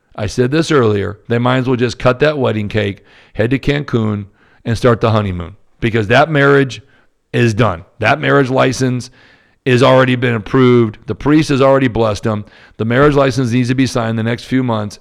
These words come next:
and it will be signed because it's done. And this is what's scary. In the heart of the matter of the strategic partnership is what? Energy, people. We are phasing out the only way that we could ever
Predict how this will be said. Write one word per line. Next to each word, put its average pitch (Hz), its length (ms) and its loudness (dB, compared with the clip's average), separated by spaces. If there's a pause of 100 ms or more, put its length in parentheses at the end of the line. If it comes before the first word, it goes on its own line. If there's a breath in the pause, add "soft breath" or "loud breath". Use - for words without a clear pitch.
(100)
and 120 180 -4
it 127 60 -2
will 131 180 2
be 127 140 -2
signed 101 480 -6 (400 soft breath)
because 110 480 0
it's 113 180 -4
done. 92 320 -6 (920 soft breath)
And 120 200 0
this 180 280 4
is 156 160 2
what's 143 180 2
scary. 110 320 -2
In 110 60 -6
the 110 80 -4
heart 185 320 4
of 175 80 -2
the 143 80 0
matter 143 320 0
of 123 60 -2
the 117 100 -4
strategic 127 440 -4
partnership 131 560 -2
is 104 140 -6
what? 131 400 0 (440 soft breath)
Energy, 165 460 4
people. 113 580 -2 (380 loud breath)
We 143 240 4
are 220 100 6
phasing 165 540 0
out 131 240 0
the 120 180 -2
only 180 380 -2
way 143 560 -2
that 123 120 -4
we 135 200 0
could 147 320 -4
ever 170 540 0